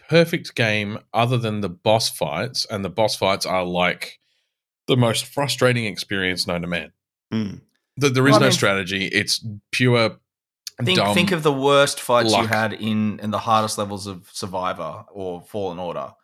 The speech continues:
Speaker 2: Mm.
Speaker 3: and that's a really light Souls-esque type game.
Speaker 2: Mm.
Speaker 3: Like,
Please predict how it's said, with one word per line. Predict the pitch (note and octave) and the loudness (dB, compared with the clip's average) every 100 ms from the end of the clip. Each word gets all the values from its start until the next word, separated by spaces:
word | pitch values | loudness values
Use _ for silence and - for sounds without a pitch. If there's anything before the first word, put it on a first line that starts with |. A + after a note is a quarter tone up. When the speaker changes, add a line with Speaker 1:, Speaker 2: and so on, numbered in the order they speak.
| _ | _
Speaker 2:
Mm. | A#2+ E2+ | -4 -2
Speaker 3:
and | A2+ | -2
that's | - | -2
a | A2+ | -4
really | G#2 A2 A2 G#2 G2 F#2+ _ _ _ | -4 -2 -2 -4 -8 -12 _ _ _
light | F#2+ G2 G2+ - | -6 0 0 0
Souls-esque | - G2 F#2 F2+ F2 D#2+ - - _ | -4 -4 -6 -10 -12 -8 -10 -12 _
type | F#2 D#2 - | -14 -14 -10
game. | E2 D2+ D2 | -10 -8 -4
Speaker 2:
Mm. | G#2 E2 | -4 -4
Speaker 3:
Like, | D2+ D2+ | -10 -18